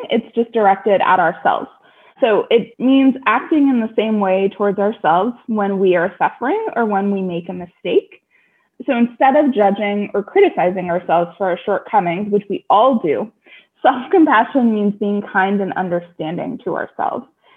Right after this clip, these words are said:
And so it doesn't mean, you know, we're, we're not going to try to change or try to improve ourselves, but we're doing that because we care about ourselves, not because we feel like we are worthless or unacceptable as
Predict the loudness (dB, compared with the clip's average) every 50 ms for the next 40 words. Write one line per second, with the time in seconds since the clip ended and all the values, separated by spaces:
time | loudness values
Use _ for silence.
0 | _ _ 0 0 2 2 4 4 4 4 2 0 -2 -12 _ _ _ _ _ _
1 | _ 2 2 4 4 4 4 4 4 2 2 2 2 2 2 0 0 -2 -2 -2
2 | -2 0 2 2 2 2 2 2 4 4 4 4 2 0 -2 -2 -2 0 0 2
3 | 2 2 0 0 0 0 0 0 2 0 -2 -2 -4 -6 -4 -2 -2 0 0 0
4 | -2 -6 -8 -10 -8 -8 -6 -4 -2 -2 -2 -2 -2 -2 0 0 0 -2 -4 -4
5 | -2 0 2 2 2 2 0 -2 -4 -4 -4 -4 -2 -4 -4 -6 -6 -4 0 2
6 | 2 2 2 2 0 0 0 -2 -4 -4 -2 -2 -2 -4 -6 _ _ _ -2 0
7 | 2 2 2 2 2 2 4 4 4 4 4 4 4 2 0 -4 -6 -6 -4 -4
8 | -4 -2 -2 -4 -4 -8 -8 -4 -2 0 0 0 0 0 0 0 0 0 -2 -2
9 | -2 -2 0 0 0 0 -2 -6 -14 -20 _ _ -2 0 0 2 2 2 2 2
10 | 2 0 0 0 0 0 -2 -2 0 -2 -4 -4 -4 -2 -2 0 2 2 2 0
11 | -2 -2 0 0 2 2 2 0 0 0 -2 -2 -4 -6 -6 -6 -6 -8 -8 -6
12 | -6 -6 -6 -6 -8 -8 -6 -4 -4 -4 -6 -8 -10 -6 -6 -6 -6 -4 -2 -2
13 | -2 -4